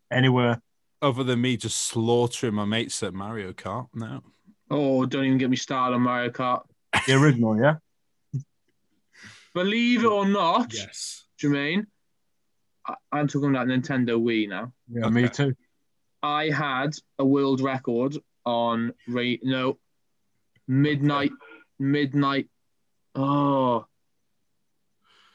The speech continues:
Speaker 3: Oh, what's it called? Midnight something.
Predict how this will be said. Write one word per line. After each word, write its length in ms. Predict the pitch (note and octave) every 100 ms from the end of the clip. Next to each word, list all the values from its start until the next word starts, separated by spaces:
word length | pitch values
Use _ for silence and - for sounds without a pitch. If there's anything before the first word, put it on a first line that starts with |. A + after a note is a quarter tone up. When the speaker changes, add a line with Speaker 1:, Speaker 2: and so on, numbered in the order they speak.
| _ _ _ _ _ _ -
Speaker 3:
Oh, 380 | G3+ A3+ A3+ G#3+
what's 140 | F3+
it 100 | A3
called? 340 | G3+ G#3 F#3 E3+
Midnight 460 | F#3 F3+ F#3+ F3
something. 440 | F3 F3+ E3 C3